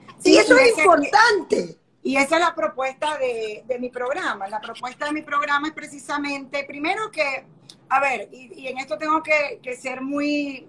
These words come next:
Speaker 2: enfática en decir que la reinvención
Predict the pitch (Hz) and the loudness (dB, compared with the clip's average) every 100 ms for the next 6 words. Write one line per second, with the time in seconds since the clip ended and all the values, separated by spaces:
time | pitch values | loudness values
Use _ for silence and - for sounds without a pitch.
0 | - 262 - 254 - - 240 277 269 254 | -16 -16 -4 2 2 0 -4 2 2 0
1 | - 240 240 240 269 262 269 - _ _ | -8 -12 -12 -14 -14 -14 -16 -20 _ _
2 | _ - 277 262 254 254 247 247 254 269 | _ -8 -4 0 2 2 0 -4 -8 -12
3 | 262 262 - 294 311 349 | -12 -16 -10 -2 -2 -2